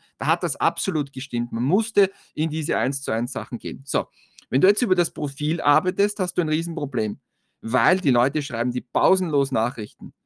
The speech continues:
Und bei den Leuten ist es so, wenn sie Nachrichten schreiben, sie wollen eine Stunde später schon die Antwort. Wenn du dir das so aufbaust und du hast zum Beispiel jetzt zweihundert Kunden, die dir permanent Nachrichten schreiben, weil du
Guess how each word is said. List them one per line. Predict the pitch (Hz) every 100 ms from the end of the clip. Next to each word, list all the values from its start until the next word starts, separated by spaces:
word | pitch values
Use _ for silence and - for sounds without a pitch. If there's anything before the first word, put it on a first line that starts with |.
| _ _
Und | 117
bei | 135
den | 147
Leuten | 135 190 196
ist | 185
es | 170
so, | 170
wenn | 160
sie | 156
Nachrichten | 143 143 196 - 180
schreiben, | 160 160
sie | 151 143
wollen | 139 190 196 _ _
eine | - 151 196
Stunde | - 190 185
später | - 143 170 170
schon | 156
die | 147
Antwort. | 104 135 139 - _ _ _ _ _ _
Wenn | 135
du | 180
dir | 185
das | 190 254 -
so | - 226 -
aufbaust | 151 185 - 117 98 - -
und | 147
du | 147 156
hast | 170 -
zum | - 156
Beispiel | 147 147 143
jetzt | 131 127 - -
zweihundert | 139 160 196 185 180 165
Kunden, | - - 190 214 131 104 - _ _ _ _
die | 147
dir | 147
permanent | 139 - 147 175 208 196 185 160 139
Nachrichten | 131 127 185 196 180 - 139
schreiben, | - 123 120 120 113
weil | 113 147 180
du | 202